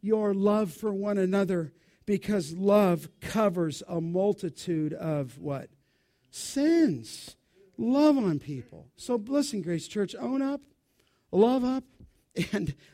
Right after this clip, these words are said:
and cover up. So I'm not quite sure how to respond to certain people. You may be the person I'm talking to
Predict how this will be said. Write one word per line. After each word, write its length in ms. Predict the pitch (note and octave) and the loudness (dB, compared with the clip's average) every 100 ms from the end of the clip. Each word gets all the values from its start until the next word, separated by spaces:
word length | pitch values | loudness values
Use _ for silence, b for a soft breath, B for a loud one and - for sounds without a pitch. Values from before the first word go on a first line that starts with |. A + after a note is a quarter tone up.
| b - | b -6
and 300 | G#3 G3 D#3+ b b _ | 0 0 -2 b b _
cover 440 | - A#3+ C4 C4+ | -4 -2 0 0
up. 280 | B3+ C4+ - _ _ _ _ | 0 -2 -6 _ _ _ _
So 260 | - - A3+ | -12 -2 -2
I'm 180 | A3+ B3 | 0 0
not 260 | B3 B3 | 0 -4
quite 280 | - A#3+ A#3+ | -8 -8 -6
sure 240 | - B3+ A3+ | -6 -4 -2
how 180 | A3+ | -2
to 100 | A#3+ | -2
respond 520 | A3 F#3+ - A#3+ A#3+ G#3+ | -2 -4 -8 -6 -4 -4
to 60 | |
certain 340 | - B3 B3 F#3+ | -6 -8 -10 -8
people. 380 | A3+ A#3 A#3+ | -8 -8 -8
You 200 | A3+ C#4+ | -2 0
may 100 | A4 | 0
be 120 | E4+ F#3+ | -6 -4
the 100 | G3+ | -4
person 320 | A#3 - A#3 | -4 -6 -8
I'm 80 | A3+ | -8
talking 380 | A#3+ C4+ C4 | -8 -8 -8
to 160 | C#3 B2+ | -10 -12